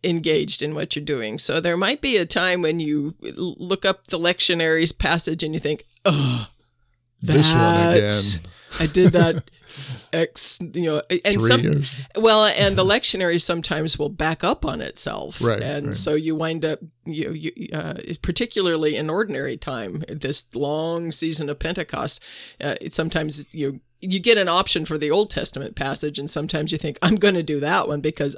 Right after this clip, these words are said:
Speaker 1: I can't, no, I'm not doing that one."
Speaker 2: Mm-hmm.
Speaker 1: You know, so anyway, so you might look at the, at the, the work ahead of you and think, "I got nothing."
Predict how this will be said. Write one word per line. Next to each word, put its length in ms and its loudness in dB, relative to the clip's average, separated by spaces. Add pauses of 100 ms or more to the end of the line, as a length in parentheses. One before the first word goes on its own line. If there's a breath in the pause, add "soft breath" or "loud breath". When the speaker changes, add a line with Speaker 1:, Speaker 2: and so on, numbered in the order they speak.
(100)
Speaker 1:
I 100 -2
can't, 320 -4 (440)
no, 500 2
I'm 180 -4
not 280 -2
doing 300 2
that 220 -10
one." 300 -8
Speaker 2:
Mm-hmm. 400 -2
Speaker 1:
You 60 -4
know, 140 -6
so 520 -2
anyway, 300 4
so 140 2
you 140 0
might 240 2
look 180 4
at 120 -2
the, 280 0
at 220 -2
the, 300 -4 (360 soft breath)
the 120 0
work 300 2
ahead 260 4
of 100 2
you 180 0
and 140 -4
think, 340 -6 (220)
"I 60 0
got 240 -2
nothing." 500 -8